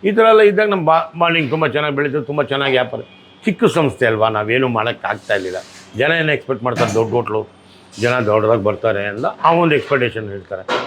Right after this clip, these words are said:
ನಾನು, ನಂದು ಇದು ಚಿಕ್ಕ ಹೋಟ್ಲು. YouTube-ಅಲ್ಲಿ ನಾವೆಲ್ಲ ಮಾಡೋಕ್ಕೆ ಹೋಗಿ, ಆಮೇಲೆ ನಾನು, ಆ, ಯಾವುದು ಒಗ್ಗರಣೆ ಡಬ್ಬಿ, ಮುರಳಿ ಮಿಲ್ಟ್ರಿ ಹೋಟ್ಲು, ಆಮೇಲೆ ಕಲ್ಲರ್ಸಲ್ಲಿ, ಸವಿ ರುಚಿಲಿ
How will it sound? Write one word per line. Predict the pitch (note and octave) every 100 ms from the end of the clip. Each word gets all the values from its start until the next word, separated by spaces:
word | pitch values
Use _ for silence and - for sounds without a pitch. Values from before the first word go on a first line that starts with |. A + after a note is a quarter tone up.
| - -
ನಾನು, | D#3 F#3 F3+ E3+ E3 D#3
ನಂದು | E3 F3+
ಇದು | F3 F3
ಚಿಕ್ಕ | D3+ A#2
ಹೋಟ್ಲು. | B2+ - G#2 - - - - - -
YouTube-ಅಲ್ಲಿ | F#3 E3 D#3 D3+
ನಾವೆಲ್ಲ | D3 C#3+ C#3
ಮಾಡೋಕ್ಕೆ | C#3 C3+ C3+ B2+
ಹೋಗಿ, | B2+ A#2+ B2+
ಆಮೇಲೆ | B2 C3+ D3
ನಾನು, | C#3+ C3+ B2+ A#2+
ಆ, | - - - - - A#2+ A#2+ A#2
ಯಾವುದು | A#2 A#2 A2 A2+ A#2 A2 G#2 G2
ಒಗ್ಗರಣೆ | A#2 C3 C3+
ಡಬ್ಬಿ, | A2+ G2+ A2 A2 - _ _ -
ಮುರಳಿ | A2+ C#3 D3
ಮಿಲ್ಟ್ರಿ | C#3 A2+ A2+
ಹೋಟ್ಲು, | G#2+ G2+ G#2+ G2+ G2 _ _ _
ಆಮೇಲೆ | A2 B2 A#2+
ಕಲ್ಲರ್ಸಲ್ಲಿ, | F#2+ B2 C#3+ D3 A2+ D#3 E3+ C#3+ -
ಸವಿ | B2+ D3+
ರುಚಿಲಿ | F#3 F3+ B2 E3 E3+ G#3